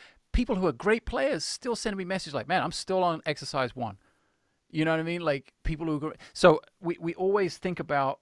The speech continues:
the arc, that, and that's something we've, like, that's something that I go in with the initial concept of the book. Like, these two especially,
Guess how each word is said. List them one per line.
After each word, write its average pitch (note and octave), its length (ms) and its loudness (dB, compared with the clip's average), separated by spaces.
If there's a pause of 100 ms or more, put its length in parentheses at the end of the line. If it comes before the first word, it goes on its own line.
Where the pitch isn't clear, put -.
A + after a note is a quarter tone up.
the C3+ 100 0
arc, C#3 480 0
that, D3+ 120 0
and C#3+ 80 -4
that's D#3 140 -4
something F3 340 -6
we've, D3+ 200 -6
like, B2+ 340 -4 (720)
that's E3+ 160 -4
something A3+ 320 -6
that D#3+ 160 -2
I D3 60 0
go D3 420 -2
in D#3 160 -4
with C#3+ 140 -6
the C#3 100 -6
initial C3+ 440 -8
concept - 600 -8
of A#2 80 -10
the B2 100 -10
book. A2+ 280 -8
Like, B2 240 -6
these G3 200 -2
two G3 140 -4
especially, E3 720 -4